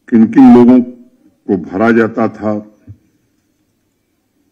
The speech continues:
समाज नहीं जानता था। आज जो लोग transparent recruitment पर सवाल उठा रहे हैं,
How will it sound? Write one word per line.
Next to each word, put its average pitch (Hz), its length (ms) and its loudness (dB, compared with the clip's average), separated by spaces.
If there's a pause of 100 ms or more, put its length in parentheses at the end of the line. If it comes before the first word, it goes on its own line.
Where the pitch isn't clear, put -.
समाज 104 460 -12
नहीं 98 280 -2
जानता 78 420 -10
था। - 380 -16
आज 92 60 -6
जो 95 200 0
लोग 104 280 0
transparent 95 600 -4
recruitment 95 580 -6
पर 85 100 -10
सवाल 87 360 -12
उठा 90 360 -12
रहे 101 140 -10
हैं, - 180 -20